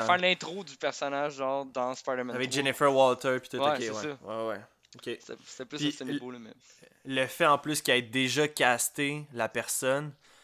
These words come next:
Speaker 1: avant même, parce que, tu sais, la, la série, en fait, de She-Hulk, là, euh, euh, ils savent même pas quand est-ce qu'elle va être mise en onde, mais ils ont déjà leur acteur. Fait que, tu sais,
Speaker 2: C'est ça.
Speaker 1: ça se peut que,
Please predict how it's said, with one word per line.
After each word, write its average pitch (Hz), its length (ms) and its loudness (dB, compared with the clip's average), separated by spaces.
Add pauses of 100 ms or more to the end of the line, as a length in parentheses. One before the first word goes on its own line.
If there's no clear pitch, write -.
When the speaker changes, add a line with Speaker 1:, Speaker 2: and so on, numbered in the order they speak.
(180)
Speaker 1:
avant 131 360 4
même, 139 280 0
parce 120 200 -4
que, 139 80 -4
tu - 80 -4
sais, 165 80 0
la, 135 180 6
la 123 160 2
série, 131 340 -2
en 131 80 0
fait, 147 120 -4
de 127 100 -2
She-Hulk, 127 520 0
là, 131 100 -2
euh, 117 300 0 (440)
euh, 107 240 -6
ils 104 80 -10
savent 117 300 0
même 131 160 -6
pas 160 100 0
quand 127 220 -2
est-ce 135 120 -6
qu'elle 117 200 0
va 117 140 2
être - 140 -10
mise 123 360 -4
en 117 200 2
onde, 143 300 -2 (320)
mais 127 180 0
ils 131 60 2
ont 131 140 4
déjà 131 320 0
leur 139 180 4
acteur. 123 580 2
Fait 117 140 -4
que, - 60 -12
tu 139 160 0
sais, 135 80 -2
Speaker 2:
C'est - 160 -4
ça. 143 80 -4
Speaker 1:
ça 123 180 0
se - 80 -2
peut 156 220 -2
que, 139 100 -10